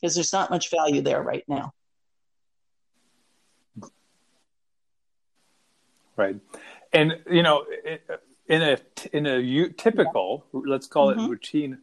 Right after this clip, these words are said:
Speaker 2: news cycle, right? I mean, you said the, the last time we talked, you were talking about, well, look at everybody, right? And then you can make your own opinion. And of course,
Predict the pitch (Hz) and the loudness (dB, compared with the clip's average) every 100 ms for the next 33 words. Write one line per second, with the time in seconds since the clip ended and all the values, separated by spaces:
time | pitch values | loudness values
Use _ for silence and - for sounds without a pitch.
0 | - 113 110 - 95 92 - 110 143 - | -10 -8 -6 -2 -4 -4 -6 -6 -6 -2
1 | 110 107 113 113 110 117 120 - 110 104 | 0 0 -2 -10 -6 -6 -2 2 2 0
2 | - _ _ _ _ 123 - 120 117 120 | -8 _ _ _ _ -6 -4 -2 2 2
3 | - 131 113 113 - 110 110 117 117 123 | 0 -6 -4 -6 -6 -8 -6 -8 -6 -4
4 | 110 110 110 127 123 117 - - - - | -4 -4 -4 0 0 -2 -6 -20 -20 -20
5 | _ _ _ - 151 147 180 123 127 113 | _ _ _ -6 -2 0 0 0 0 0
6 | 107 110 104 110 110 107 113 110 113 117 | -2 -2 -6 -4 -2 -2 -4 -10 -12 -10
7 | 113 113 117 104 107 - 170 156 117 110 | -10 -8 -8 -8 -10 -10 -6 -4 -4 -6
8 | 107 - 143 123 | -10 -2 0 0